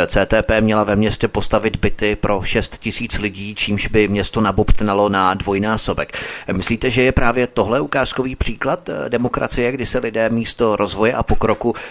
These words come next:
protože tím se ospravedlňuje dnes úplně, ale úplně všechno, ale lidé ze Šlapanic prostě ukázali, že spatřují rozvoj a pokrok v jiných hodnotách než v průmyslových parcích, v průmyslových halách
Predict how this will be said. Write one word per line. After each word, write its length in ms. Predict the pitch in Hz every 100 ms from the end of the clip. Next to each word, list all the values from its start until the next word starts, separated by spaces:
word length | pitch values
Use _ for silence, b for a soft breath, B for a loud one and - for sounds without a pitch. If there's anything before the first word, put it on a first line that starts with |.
| -
protože 320 | 107 110 110
tím 180 | 104 110
se 140 | 127
ospravedlňuje 600 | 98 - - 101 104 104 107
dnes 280 | 107 - -
úplně, 340 | 147 - 120 113
ale 140 | 110 -
úplně 340 | 117 127 120
všechno, 600 | - 104 104 80 90 101
ale 380 | 87 95 101 92
lidé 280 | 98 104 131
ze 120 | 131
Šlapanic 480 | - 139 139 147 -
prostě 300 | 127 - 156
ukázali, 540 | 127 127 123 143 143 B B
že 140 | - 120
spatřují 460 | - 127 - 143
rozvoj 340 | 120 104 120 127
a 40 |
pokrok 440 | - - - 131 -
v 100 | 92
jiných 500 | 107 151 170 110 - -
hodnotách 720 | - 104 98 92 90 76 73
než 320 | 98 92 - - B
v 100 | -
průmyslových 600 | - 92 113 - 107 -
parcích, 460 | - 98 - 101 -
v 40 |
průmyslových 540 | - 101 101 107 104
halách 460 | - 95 92 90 87